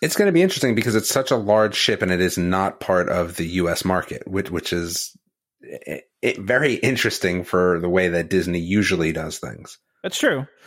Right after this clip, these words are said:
Speaker 2: I mean, they have been trying to expand in, like, the Asian markets, though, you know, with the parks
Speaker 1: Mm-hmm.
Speaker 2: and everything. And, I mean, they didn't have a cruise ship, so
Speaker 1: Yeah, it's
Speaker 2: <laughs>
Speaker 1: kinda like, though, you know, the, listen, whether people, we can, we can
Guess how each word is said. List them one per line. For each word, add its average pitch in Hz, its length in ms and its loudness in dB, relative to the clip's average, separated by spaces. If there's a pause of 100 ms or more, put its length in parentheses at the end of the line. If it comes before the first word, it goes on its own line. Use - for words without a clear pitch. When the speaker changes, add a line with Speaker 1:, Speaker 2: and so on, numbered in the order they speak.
(200)
Speaker 2:
I 202 60 4
mean, 214 160 2
they 208 100 2
have 226 140 2
been 226 120 0
trying 190 200 2
to 160 80 4
expand 147 440 2
in, 131 80 0
like, 127 160 0
the 127 120 2
Asian 117 220 0
markets, 120 340 0
though, 110 160 -2
you 135 140 0
know, 123 100 0
with 110 120 -6
the 110 80 -6
parks 135 260 2
Speaker 1:
Mm-hmm. 147 100 0
Speaker 2:
and 113 80 -2
everything. 127 380 0
And, 127 240 -4
I 131 80 -6
mean, 131 240 0
they 127 100 4
didn't 135 200 -2
have 127 200 0
a 127 60 -2
cruise 180 220 2
ship, 135 280 0
so 127 540 2 (500)
Speaker 1:
Yeah, 175 200 2
it's 156 140 2
Speaker 2:
<laughs> - 20 -4
Speaker 1:
kinda 175 200 4
like, 147 320 2
though, 135 400 2 (300)
you 131 80 0
know, 110 240 2
the, 104 520 -2 (140)
listen, 104 400 0
whether 104 240 4
people, 98 720 0
we 113 240 -4
can, 127 240 0
we 135 60 0
can 98 380 -2